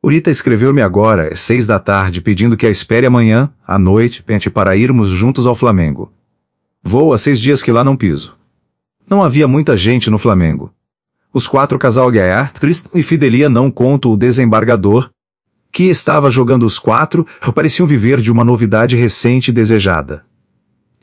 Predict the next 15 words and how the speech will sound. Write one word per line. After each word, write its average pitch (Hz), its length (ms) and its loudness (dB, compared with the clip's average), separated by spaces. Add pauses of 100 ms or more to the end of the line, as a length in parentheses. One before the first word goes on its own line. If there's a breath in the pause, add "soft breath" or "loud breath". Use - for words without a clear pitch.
(220 soft breath)
Quem 220 180 0
sabe 156 240 0
se - 100 -2
a 151 40 2
mão 156 180 2
da 123 100 2
viúva 110 260 2
não 131 120 2
foi 127 180 0
já 135 120 0
pedida 127 360 -2
e - 40 0
concedida 104 520 0
por 120 160 0
ela. 87 340 0